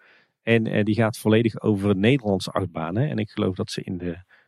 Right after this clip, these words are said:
toekomst ook nog wel achtbanen in, eh, parken buiten Nederland willen bespreken.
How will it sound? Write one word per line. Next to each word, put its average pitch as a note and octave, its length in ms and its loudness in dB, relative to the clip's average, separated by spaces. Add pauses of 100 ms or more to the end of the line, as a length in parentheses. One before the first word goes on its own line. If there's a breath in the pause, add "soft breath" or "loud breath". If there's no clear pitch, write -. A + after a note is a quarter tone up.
toekomst G#2+ 380 0
ook G2 120 -2
nog F#2+ 120 -8
wel F#2+ 320 0
achtbanen F#2+ 540 0
in, F#2+ 180 -4
eh, F2+ 60 -2 (100)
parken F#2+ 480 -4
buiten G#2 320 2
Nederland F#2 300 -4
willen F#2 180 -6
bespreken. F#2+ 560 -2